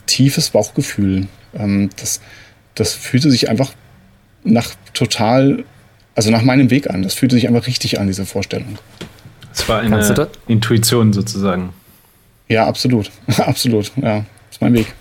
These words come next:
Speaker 3: Kannst du vielleicht sagen, welcher Aspekt davon? Also war das dieses, das, das Miteinander, so eine, eine Schar von Gleichgesinnten zu haben? War es eher das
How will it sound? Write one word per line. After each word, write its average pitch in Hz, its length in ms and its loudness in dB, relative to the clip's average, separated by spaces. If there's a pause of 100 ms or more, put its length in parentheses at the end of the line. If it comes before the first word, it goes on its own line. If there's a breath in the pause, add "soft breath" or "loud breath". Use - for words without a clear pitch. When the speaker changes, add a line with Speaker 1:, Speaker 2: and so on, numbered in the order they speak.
(460)
Speaker 3:
Kannst 107 120 -2
du 123 40 0
vielleicht 135 240 0
sagen, 107 300 2
welcher 104 240 0
Aspekt - 320 -4
davon? 143 280 0
Also 104 240 0
war 98 120 2
das 104 140 -2
dieses, 90 500 -2 (240)
das, - 240 -4
das - 160 -4
Miteinander, 147 800 2
so 110 320 -2
eine, 95 480 0 (680)
eine 98 200 0
Schar 110 320 0
von 101 180 0
Gleichgesinnten 139 720 0
zu 135 160 0
haben? 135 320 2
War - 100 0
es - 140 -2
eher 101 240 2
das - 280 -2